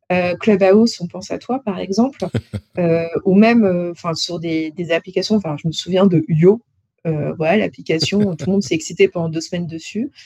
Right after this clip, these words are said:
Speaker 1: Je pense
Speaker 2: C'est une
Speaker 1: que si
Speaker 2: application
Speaker 1: vous
Speaker 2: où tu
Speaker 1: demandez,
Speaker 2: pouvais
Speaker 1: euh,
Speaker 2: juste envoyer Yo, tu pouvais
Speaker 1: envoyer
Speaker 2: faire que
Speaker 1: un
Speaker 2: ça.
Speaker 1: Yo.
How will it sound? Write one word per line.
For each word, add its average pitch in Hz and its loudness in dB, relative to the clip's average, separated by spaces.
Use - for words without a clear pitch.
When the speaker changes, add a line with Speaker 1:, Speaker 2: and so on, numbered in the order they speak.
Speaker 1:
Je - -18
pense 175 2
Speaker 2:
C'est 131 4
une 117 4
Speaker 1:
que 127 6
si 113 -2
Speaker 2:
application 123 2
Speaker 1:
vous 156 2
Speaker 2:
où - 0
tu - 0
Speaker 1:
demandez, 202 4
Speaker 2:
pouvais 113 4
Speaker 1:
euh, - 2
Speaker 2:
juste 127 -2
envoyer 117 0
Yo, 131 2
tu - -12
pouvais 202 4
Speaker 1:
envoyer 196 6
Speaker 2:
faire - 6
que - 2
Speaker 1:
un - 0
Speaker 2:
ça. 196 2
Speaker 1:
Yo. 180 -2